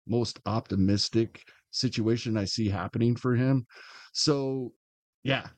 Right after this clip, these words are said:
I, I, I think your, your question is probably, um, the,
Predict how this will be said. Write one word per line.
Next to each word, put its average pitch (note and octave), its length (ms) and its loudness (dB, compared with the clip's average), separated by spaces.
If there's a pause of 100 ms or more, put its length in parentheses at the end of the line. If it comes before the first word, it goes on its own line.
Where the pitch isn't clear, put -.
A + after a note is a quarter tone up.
I, A2+ 320 0
I, A2+ 320 -2
I A2 140 0
think B2 260 0 (760)
your, A2 460 0 (340)
your A2 140 0
question A2+ 560 0
is F#2+ 300 -4
probably, G#2 960 0 (640)
um, F#2 400 -2 (380)
the, G#2+ 200 0